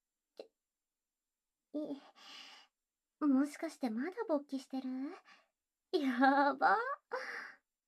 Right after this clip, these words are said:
お兄さん、早いけど何発もできちゃうタイプ？それとも、リノがエロすぎたかな？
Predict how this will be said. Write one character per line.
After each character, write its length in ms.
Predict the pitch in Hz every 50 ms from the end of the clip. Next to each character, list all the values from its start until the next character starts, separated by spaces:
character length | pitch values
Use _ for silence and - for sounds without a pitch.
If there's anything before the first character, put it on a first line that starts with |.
| _ _ _
お 100 | 202 208
兄 220 | 208 226 254 269 269
さ 160 | 277 - 233
ん、 100 | 196 196 - _ _ _ _ _ _ _ _ _ _ _ _ _ _ _ _
早 280 | - 226 214 202 226 240
い 80 | 262 269
け 160 | 277 - 247
ど 180 | 226 185 - - - _ _ _
何 240 | 196 208 240 285 311
発 320 | - - 294 294 - -
も 100 | 190 180
で 140 | 165 - 202
き 100 | 208 -
ち 100 | _ -
ゃ 40 | 190
う 20 | 185 _
タ 100 | - 202
イ 80 | 196
プ？ 140 | - - 185 185 214 311 - _ _ _ _ _ _ _ _ _ _ _ _ _ -
そ 100 | 247 214
れ 80 | 233
と 120 | 240 285 269
も、 120 | 247 247 - - - - - _
リ 180 | - 262 294 330
ノ 160 | 349 359 339
が 140 | 277 262 240
エ 160 | 220 220 220
ロ 140 | 240 269 302
す 160 | - - 427 403
ぎ 80 | 440 440 440
た 80 | 392
か 160 | 359 - - 277
な？ 0 | 262